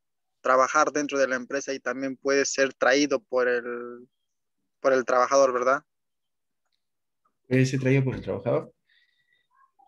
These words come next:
Speaker 2: También,
Speaker 1: Eh,
Speaker 2: sí.
Speaker 1: en caso, en caso de que sea nuevo, o sea, prácticamente trabajaba en,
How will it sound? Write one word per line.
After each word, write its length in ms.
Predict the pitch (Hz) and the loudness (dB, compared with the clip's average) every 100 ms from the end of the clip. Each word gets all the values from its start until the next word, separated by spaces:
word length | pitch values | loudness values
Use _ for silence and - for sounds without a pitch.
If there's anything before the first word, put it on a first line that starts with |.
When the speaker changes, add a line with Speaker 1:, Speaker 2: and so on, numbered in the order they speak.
| - - | -16 -4
Speaker 2:
También, 500 | 110 120 147 139 139 | 0 4 6 6 4
Speaker 1:
Eh, 60 | |
Speaker 2:
sí. 120 | 139 139 | 0 -8
Speaker 1:
en 60 | |
caso, 280 | 175 175 190 - | -8 -8 -10 -10
en 120 | 160 | -8
caso 200 | 139 190 | 0 0
de 100 | 190 | 2
que 140 | 165 147 | 0 -2
sea 200 | - 156 | 0 0
nuevo, 540 | 147 151 143 156 139 | -2 -4 -2 -4 -4
o 60 | 131 | -8
sea, 340 | - 131 123 | -6 -4 -4
prácticamente 680 | 135 135 143 139 139 139 143 | -6 -10 -6 -6 -6 -6 -8
trabajaba 560 | - 127 123 135 131 131 | -4 -4 -4 -2 -2 -2
en, 160 | 127 | -6